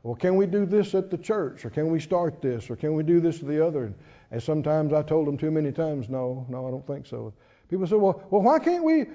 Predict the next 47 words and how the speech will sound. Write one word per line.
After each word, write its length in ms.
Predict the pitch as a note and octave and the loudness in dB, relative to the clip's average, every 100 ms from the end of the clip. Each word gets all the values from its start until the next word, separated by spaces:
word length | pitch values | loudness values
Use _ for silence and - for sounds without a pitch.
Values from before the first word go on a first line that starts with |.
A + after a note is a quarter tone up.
| - | -4
we 120 | A#3 | 0
do 260 | C4+ D4 C4 - | 2 2 0 0
what 140 | A#3 C#4 | 0 2
we 100 | C#4+ | 4
want 180 | C#4+ C#4 | 4 6
to 60 | |
do 200 | F4 G4+ | 6 6
on 100 | G#3+ | 6
this?" 180 | E3 D3+ - - | 4 0 -8 -2
And 140 | D3+ | 0
I 80 | F3 | 2
said, 220 | - E3 | 2 2
"Well, 180 | D#3 D3+ - | 2 0 4
I 120 | G3+ | 4
don't 180 | C#4+ A3+ | 6 4
do 80 | |
what 160 | F3 G3 | 4 4
I 80 | C4 | 4
want 300 | C4 E3+ A#2+ | 2 2 0
to 80 | A2+ | -6
do. 60 | - - _ _ - - _ _ _ - - - - _ _ _ | -8 -20 _ _ -20 -20 _ _ _ -20 -20 -20 -20 _ _ _
Why 140 | E3 | 4
would 120 | G#3 A3 | 6 6
I 80 | |
do 140 | G#3+ A#3 | 6 4
what 160 | G#3+ | 4
you 100 | C4+ | 4
want 140 | C#4+ D#3+ | 2 2
me 120 | C3 | -2
to 100 | A2 | -4
do?" 140 | G2 G2 - - - - G#3+ A#3+ - - - _ - _ - _ _ _ _ C#4+ D#4+ _ _ _ _ - _ _ _ _ | -8 -14 -18 -18 -18 -18 -20 -20 -20 -20 -20 _ -20 _ -20 _ _ _ _ _ -20 _ _ _ _ -20 _ _ _ _
That's 180 | F3+ G#3 | 2 6
not 160 | C#4 A3+ | 6 8
real 200 | D4 F4+ | 8 8
enough 200 | D4 - | 8 4
to 80 | F#3 | 2
people, 320 | G3+ A3 D4 | 2 4 6
but 180 | A3 G#3+ | 8 6
if, 180 | - G3+ | 4 0
if, 180 | A3+ | 2
if 240 | A3+ A3 D3 - - | 2 0 -2 -14 2
Jesus 480 | D3 F#4+ C4 B3+ A3 | 6 8 8 4 6
really 260 | E4+ D#4 | 8 8
is 220 | D4 E4+ A#3 | 8 6 4
the 100 | A#3+ | 4
big 240 | D4+ A3+ | 4 6
boss, 360 | D4+ B3 G3 | 6 6 4